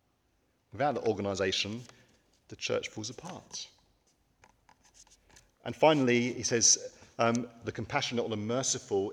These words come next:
in cheerfulness. Um, part of the role of the church is to help those in need.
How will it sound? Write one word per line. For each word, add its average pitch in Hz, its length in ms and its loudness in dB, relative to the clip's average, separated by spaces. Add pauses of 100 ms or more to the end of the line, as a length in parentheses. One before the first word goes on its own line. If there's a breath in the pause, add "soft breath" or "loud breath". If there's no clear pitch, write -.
in 117 200 -6
cheerfulness. - 1080 -6 (1600)
Um, 117 240 0 (600 soft breath)
part 127 180 4
of 120 60 4
the 120 80 6
role 123 220 10
of 123 60 2
the 123 60 4
church - 460 -2
is 117 200 -2
to 131 80 -4
help 107 260 -4
those 107 220 -2
in 123 120 -6
need. 147 340 -12